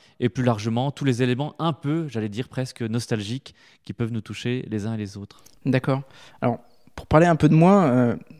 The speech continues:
Speaker 2: moi j'ai un intérêt pour l'histoire qui s'est développé avec mon père, qui m'a emmené moi, sur les plages du débarquement, Mont-Saint-Michel, euh, ou à Chambord. Vous avez, vous aussi, des Madeleines de Proust historiques comme ça ?
Speaker 1: Oui. Et, euh, ça va peut-être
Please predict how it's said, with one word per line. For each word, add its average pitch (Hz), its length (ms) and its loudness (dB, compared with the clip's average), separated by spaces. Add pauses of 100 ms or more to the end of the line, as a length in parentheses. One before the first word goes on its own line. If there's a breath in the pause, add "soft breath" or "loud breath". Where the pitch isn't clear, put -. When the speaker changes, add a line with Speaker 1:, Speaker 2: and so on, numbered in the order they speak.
(140)
Speaker 2:
moi 135 120 2
j'ai 127 80 0
un 127 80 2
intérêt 135 260 0
pour 131 140 -2
l'histoire 156 320 0
qui - 100 -12
s'est 127 100 -4
développé 139 720 2
avec 113 220 -4
mon 127 100 -2
père, 170 240 -2
qui - 100 -10
m'a 117 100 -2
emmené 120 260 -2
moi, 117 160 -2
sur - 140 -14
les 95 80 -8
plages 113 220 -6
du 120 80 -14
débarquement, 123 760 -2
Mont-Saint-Michel, 120 880 -2
euh, 98 240 -8
ou 113 140 -8
à - 20 -6
Chambord. 127 440 0 (240)
Vous 127 200 -6
avez, 165 220 0
vous 151 120 -2
aussi, 147 220 -2
des 131 300 0
Madeleines 123 320 0
de 120 80 0
Proust - 360 -8
historiques - 440 -8
comme - 160 -8
ça ? 131 100 -6 (800 loud breath)
Speaker 1:
Oui. 127 220 -8 (720)
Et, 107 300 -10
euh, 101 500 -8
ça - 160 -10
va 107 80 -6
peut-être 104 240 -14